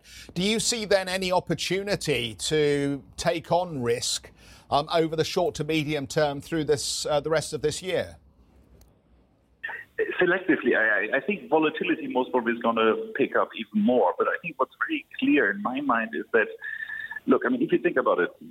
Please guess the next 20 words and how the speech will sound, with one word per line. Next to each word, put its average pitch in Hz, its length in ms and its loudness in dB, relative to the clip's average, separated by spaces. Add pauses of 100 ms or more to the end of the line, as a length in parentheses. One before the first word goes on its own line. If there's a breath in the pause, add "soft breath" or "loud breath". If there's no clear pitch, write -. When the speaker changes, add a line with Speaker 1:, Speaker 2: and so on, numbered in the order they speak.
(100)
Speaker 2:
President 135 420 0
Trump 131 240 0
often 117 400 -2
watches - 340 -2
the 101 80 -4 (160)
stock 127 220 0
market 110 280 0
very 107 280 2
closely. 117 500 0
And 107 100 4
it 113 40 4
is, 120 200 0
I - 60 2
think 139 200 -6
it's 113 120 -14
no 117 320 2
coincidence 101 600 2
that 104 180 2
the 104 100 2 (200)
tweet 95 280 0